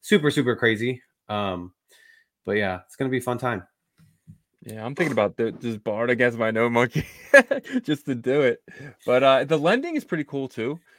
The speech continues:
Speaker 2: So, um, you know, uh, you can lend Bitcoin. It's ninety percent A P Y for sixteen days. So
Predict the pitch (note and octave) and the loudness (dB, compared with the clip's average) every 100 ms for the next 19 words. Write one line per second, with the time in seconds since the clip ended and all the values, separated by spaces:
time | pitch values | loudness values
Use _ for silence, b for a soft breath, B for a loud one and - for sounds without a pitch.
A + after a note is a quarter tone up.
0 | b - C3+ C3 B2 - B2 A#2+ A#2 - | b -4 4 4 4 0 -2 -2 -4 -10
1 | A#2 A2 - - - _ - G#2+ G2+ G#2+ | -8 -6 -8 -12 -20 _ -10 -6 -6 -4
2 | A#2 G#2+ A2+ A#2+ A#2+ - - A#2+ A#2+ B2+ | -8 -4 -2 -4 -4 -8 -6 -8 -6 -10
3 | - - B2 A#2 C#3 C#3+ C3 C3 G#2 A#2 | -16 -14 -8 -6 -6 -8 -10 -10 -8 -8
4 | A2+ A2 G#2+ F#2+ F2+ F#2+ - F2+ E2+ D2 | -4 -2 -2 -6 -16 -14 -10 -8 -8 -10
5 | - G#2+ G2+ | 0 2 2